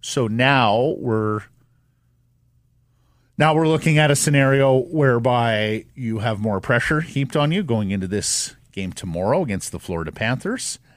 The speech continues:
and of course in the road trip finale against the Nashville Predators on Tuesday. And then, Blake,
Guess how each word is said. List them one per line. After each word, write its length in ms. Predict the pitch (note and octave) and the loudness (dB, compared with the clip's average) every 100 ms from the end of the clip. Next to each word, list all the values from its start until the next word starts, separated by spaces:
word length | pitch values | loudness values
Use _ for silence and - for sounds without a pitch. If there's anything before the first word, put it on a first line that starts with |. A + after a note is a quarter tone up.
| _ _ | _ _
and 180 | F#2+ F#2+ | -6 -4
of 120 | A#2 | -4
course 400 | - G#2+ D3+ - | -2 0 0 -4
in 160 | F#2 F#2+ | -4 -2
the 160 | G2 | -2
road 280 | F2 G2+ G2+ | -2 -4 -4
trip 240 | - F#2+ - | -4 -8 -6
finale 680 | G2+ A2 G3+ C3 A#2+ F#3+ - _ _ _ _ - | -4 0 2 2 0 -2 -8 _ _ _ _ -10
against 300 | A2 G#2+ - | -6 -6 -4
the 80 | |
Nashville 400 | G2 F#2 - G2+ | -4 -4 -6 -8
Predators 540 | F#2 - C4+ G#3 C3+ B2 | -6 -2 0 0 0 2
on 180 | A2 A2 | 0 -2
Tuesday. 560 | - G#2+ G#2 A#2+ B2+ | -2 -4 -2 -2 -2
And 220 | - D#3+ F3+ | -2 0 0
then, 200 | D#4 D#4+ | 0 2
Blake, 380 | E3+ D3 D3 | 2 2 0